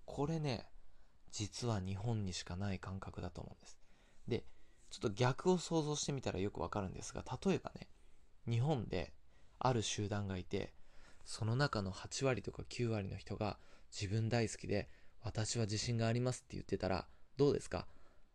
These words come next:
私たちの感覚からいくと逆に違和感あるんですよね。全員がポジティブ、全員が前向きっていうのはちょっと違和感がある。で、えー、これはね、多分おそらく仏教の文化が日本にはあるので、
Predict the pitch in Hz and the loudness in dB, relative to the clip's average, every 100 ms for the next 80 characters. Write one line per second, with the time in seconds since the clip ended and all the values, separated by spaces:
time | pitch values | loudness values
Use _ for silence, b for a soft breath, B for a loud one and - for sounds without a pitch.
0 | - 107 - 135 - - 101 104 98 - | -8 -4 0 0 0 -4 -4 -4 -6 -4
1 | 104 98 98 - 104 101 95 - - - | -4 -4 -6 -4 -2 0 -2 -8 -10 -10
2 | - - 104 92 - - 107 110 120 - | -10 -2 0 0 -4 -8 -2 0 0 0
3 | 180 180 - 151 165 160 101 95 - - | 2 2 0 2 2 2 0 0 -2 -8
4 | - - 113 123 B B B B B - | -8 -2 -2 -4 B B B B B 0
5 | 120 143 165 175 110 101 123 98 - - | 2 4 4 2 0 2 0 0 -8 -14
6 | - - 113 120 135 113 104 107 110 - | -12 -4 0 2 2 2 2 2 0 -2
7 | - - 95 - - - - - - 95 | -8 -6 -4 -4 -8 -6 -6 -4 0 2
8 | 101 92 90 - - - - - - - | 2 -2 -6 -6 -6 -8 -12 -20 -20 -20
9 | - - - - - - 123 131 B B | -18 -18 -18 -18 -18 -4 2 2 B B
10 | B B B B 123 123 120 - 170 185 | B B B B 6 8 6 4 2 4
11 | 190 214 - - 180 156 113 101 110 123 | 6 2 -2 0 0 2 2 0 2 0
12 | 113 - 107 - 117 107 - - 98 98 | 2 2 2 2 -2 -4 -4 -4 -2 0
13 | 95 104 110 - - 98 107 127 113 95 | -2 0 -2 -2 -2 -2 0 0 0 0
14 | 101 113 107 104 127 - | 0 0 -2 -2 0 0